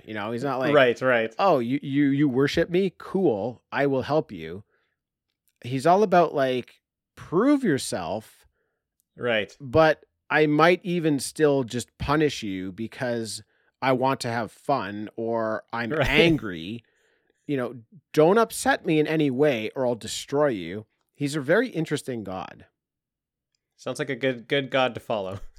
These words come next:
Speaker 1: <laughs> It seems like the perfect god, like, for this story, for this Conan story.
Speaker 2: Yeah, true. Yeah, yeah.
Speaker 1: Conan needs a god like that. This world, it seems like, needs a god like that, right? 'Cause this is
Speaker 2: Yeah.
Speaker 1: a savage world.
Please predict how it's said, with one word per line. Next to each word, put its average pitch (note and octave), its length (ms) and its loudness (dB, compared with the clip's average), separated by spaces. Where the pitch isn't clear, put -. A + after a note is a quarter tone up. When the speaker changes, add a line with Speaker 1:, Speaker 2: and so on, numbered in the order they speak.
Speaker 1:
<laughs> - 140 -18
It C3 600 -4
seems G3+ 220 4
like A#3 140 4
the G#3 100 2
perfect D3 460 0
god, A#2+ 360 -4
like, A2 180 -6
for C3 220 -6
this A#2+ 220 -4
story, E2 600 -10
for - 100 -18
this F#2+ 180 -14
Conan F#2 480 -10
story. D#2+ 360 -10
Speaker 2:
Yeah, B2 200 2
true. C#3 340 2
Yeah, A2 440 -2
yeah. G2 240 -10
Speaker 1:
Conan G3+ 420 4
needs D#3+ 280 0
a C3 40 -6
god C3+ 240 0
like G2 140 -6
that. G2 160 -6
This - 160 4
world, A#2+ 720 6
it A2 80 -10
seems D3+ 320 -4
like, C#3+ 160 0
needs C#3 360 -2
a A#2 60 -6
god B2 300 -2
like D2+ 180 -10
that, D2+ 180 -10
right? A2+ 140 -6
'Cause C3 180 -4
this D#3+ 160 -4
is A3 120 0
Speaker 2:
Yeah. G#3 40 4
Speaker 1:
a E3 40 0
savage A2 640 -2
world. G2 640 -8